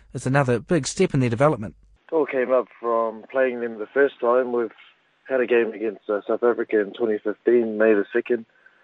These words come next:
Speaker 2: um, to get us on the world rankings and put us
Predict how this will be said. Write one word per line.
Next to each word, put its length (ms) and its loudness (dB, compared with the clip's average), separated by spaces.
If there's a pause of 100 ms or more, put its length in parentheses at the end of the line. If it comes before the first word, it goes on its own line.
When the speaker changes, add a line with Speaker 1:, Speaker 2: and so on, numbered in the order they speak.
(320)
Speaker 2:
um, 520 2 (100)
to 100 -6
get 200 2
us 180 2
on 140 0
the 100 0
world 220 4
rankings 520 2
and 380 -6 (280)
put 100 4
us 120 4